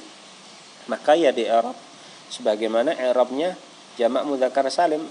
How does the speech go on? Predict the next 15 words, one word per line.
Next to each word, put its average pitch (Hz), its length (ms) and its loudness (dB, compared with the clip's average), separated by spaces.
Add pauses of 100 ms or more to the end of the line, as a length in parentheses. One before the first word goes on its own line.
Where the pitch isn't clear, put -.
diraf-, 113 560 0
dirofakkan 117 680 0
dengan 127 300 -4
menggu-, 120 200 -8
menggunakan 127 560 0
waw 151 220 2
sebagaimana 113 640 -4
sudah 117 260 -8
kita 131 220 -4
bahas. 139 420 -4 (540)
Dan 120 160 2
dinasabkan, 120 640 0
dijarkan 120 420 2
menggunakan 151 540 0
ya. 135 160 -2